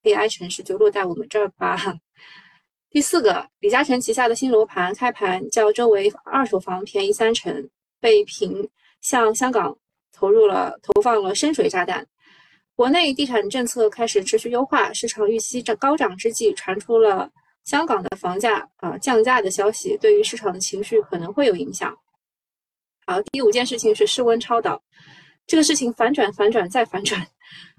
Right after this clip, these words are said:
啊，上周五韩国团队发布的新视频被，被理解为迎来了新的进展，市场超导概念绝对反击，就是那个国兰检测，对吧？啊，那个是佛山系搞的，二十厘米他们最在行了，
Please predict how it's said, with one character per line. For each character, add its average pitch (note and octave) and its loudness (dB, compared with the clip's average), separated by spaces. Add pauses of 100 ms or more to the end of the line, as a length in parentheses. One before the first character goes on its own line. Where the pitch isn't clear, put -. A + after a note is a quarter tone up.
(140)
啊， G3+ 2
上 E4 0
周 F#4 4
五 C4+ 2
韩 A#3+ -2
国 B3+ 0
团 A3+ 0
队 A3+ 4
发 A#3+ 0
布 A3+ 2
的 A3 2
新 C#4+ 0
视 B3+ 0
频 - -10
被， G#4 2 (180)
被 B3+ 4
理 A#3+ -2
解 G4+ 4
为 F4+ -2
迎 G4 2
来 F#4+ 2
了 G#3 0
新 B3+ -4
的 A3 4
进 A3+ 2
展， E3+ -4
市 - -4
场 F3+ -6
超 B3+ -2
导 A3+ -2
概 G#3+ 0
念 F#3+ -10
绝 - -2
对 A#3 -2
反 - -6
击， - 2 (380)
就 G#4 2
是 G#4 4
那 G#4 4
个 F#3 -2 (260)
国 G#3 4
兰 A3+ 2
检 A#3 -4
测， A3+ -2 (200)
对 F#3+ -6
吧？ F3 -4 (400)
啊， G3+ -4
那 A3 2
个 B3 -2
是 - -4
佛 F#3+ -2
山 A#3+ 0
系 - 0
搞 F3+ -2
的， - -18 (160)
二 B3+ 0
十 - -2
厘 A3 4
米 G#3 4
他 G3 -2
们 G#3+ 4
最 A#3 -2
在 A3+ 0
行 - -8
了， - -14